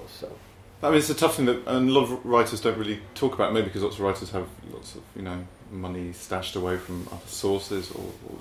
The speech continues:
Speaker 2: perhaps they're assassins, or I don't
Speaker 1: Well, I
Speaker 2: know.
Speaker 1: think a lot of people do have day jobs. I mean, you
Speaker 2: Yeah.
Speaker 1: know, like, for example, when I was in L A, I worked for, I finished a no-, I finished the Driftless Area novel.
Speaker 2: Okay.
Speaker 1: And I went to work for the Los Angeles County Museum of Art
Speaker 2: <laughs>
Speaker 1: as an editor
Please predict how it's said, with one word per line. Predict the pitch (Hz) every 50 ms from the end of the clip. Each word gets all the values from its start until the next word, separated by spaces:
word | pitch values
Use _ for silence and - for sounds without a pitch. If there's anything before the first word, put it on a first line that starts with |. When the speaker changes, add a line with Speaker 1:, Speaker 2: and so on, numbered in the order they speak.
| - - - - - - -
Speaker 2:
perhaps | - - -
they're | - 98 92
assassins, | 92 - 95 95 - - 101 92 90 90 85 -
or | 98
I | 95
don't | 92 95 -
Speaker 1:
Well, | 185 202 190
I |
Speaker 2:
know. | 175
Speaker 1:
think | 180 190 -
a | 170
lot | 156 151 151
of | 151 -
people | 165 - 156 135
do | 135 139 139
have | 139 139 123 117 117
day | 127 120 117
jobs. | 110 117 117 110 110 110 107 - -
I | 110 117
mean, | 123 127 123 123
you | 127
Speaker 2:
Yeah. | 113
Speaker 1:
know, | 113 110 117 113 113 - - - - - - - - - - -
like, | 151 147 143 -
for | - 151 139
example, | 131 120 120 123 - 131 123 120 120 120 - 120 113 110 107
when | 123 120 113 117
I | 117 117
was | 113 110 101 113
in | 110 107
L | 107 104 104 107 104
A, | 104 110 107 104
I | 101 98 98
worked | 98 98 98 95 95 -
for, | - - - 92 87
I | -
finished | - - 117 107 104 98 - -
a | 101
no-, | 98 101 92
I | 85 95 95
finished | - 113 107 104 - - -
the | 95
Driftless | 85 110 113 110 - 87 - -
Area | 90 87 85 85 85 85
novel. | 87 85 82 80 78 95 98
Speaker 2:
Okay. | 117 123 - - - - - - - - - -
Speaker 1:
And | 101 104 104 101
I | 101 101 101 98 98 98 92 90 87 87 87 92 92
went | 101 101 98 95 -
to | - 107
work | 101 104 101 98 -
for | 107
the | 101
Los | 95 95 92 - -
Angeles | 104 101 95 95 -
County | - - 101 95 95
Museum | 92 90 90 90 92 92 90 -
of | - 92
Art | 90 87 78 - - - - - - - - - -
Speaker 2:
<laughs> | - - - 131 - - - -
Speaker 1:
as | 107 107 101 104
an | 101 101
editor | 104 107 107 107 101 98 95 90 87 -